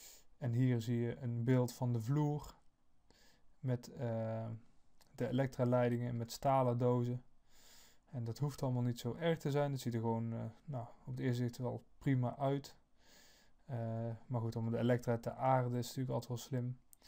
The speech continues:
En eigenlijk mag je, eh, als je het aanpakt,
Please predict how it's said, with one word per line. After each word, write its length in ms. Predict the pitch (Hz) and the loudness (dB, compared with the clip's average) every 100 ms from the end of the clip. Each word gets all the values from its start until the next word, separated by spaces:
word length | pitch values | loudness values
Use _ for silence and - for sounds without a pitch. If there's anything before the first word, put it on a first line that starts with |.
| - - - | -20 -20 -14
En 100 | - | -8
eigenlijk 380 | 117 135 147 135 | -2 2 4 2
mag 240 | 139 131 - | 0 -2 -2
je, 160 | 131 | -2
eh, 400 | 123 127 120 120 117 - _ | -2 -2 -2 -2 -6 -12 _
als 220 | - 156 131 | -4 -4 -2
je 60 | |
het 140 | 131 - | -6 0
aanpakt, 580 | 147 139 135 131 - | 2 2 0 -4 -6